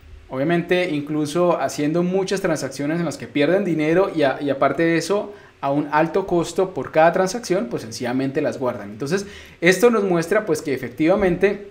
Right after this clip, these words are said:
cada vez más las personas están mudando todo ese capital que tienen o esos portafolios a, digamos, eh, espacios o billeteras mucho más seguras.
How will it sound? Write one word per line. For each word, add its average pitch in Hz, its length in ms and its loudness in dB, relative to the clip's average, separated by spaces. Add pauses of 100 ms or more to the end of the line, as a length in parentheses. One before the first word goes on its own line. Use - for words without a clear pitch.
(140)
cada 160 280 6
vez 202 200 4
más 175 220 4
las 180 120 0
personas 175 460 -2
están 143 380 -2 (260)
mudando 165 640 4 (160)
todo 202 360 6
ese 202 260 0
capital 190 440 0
que 190 100 2
tienen 165 280 0
o 147 80 -2
esos 180 160 -6
portafolios 175 800 0 (340)
a, 202 160 4
digamos, 165 640 0
eh, 135 600 -2
espacios 156 920 4
o 147 120 0
billeteras 139 600 -2
mucho 156 320 -6
más 143 220 -6
seguras. 143 560 -4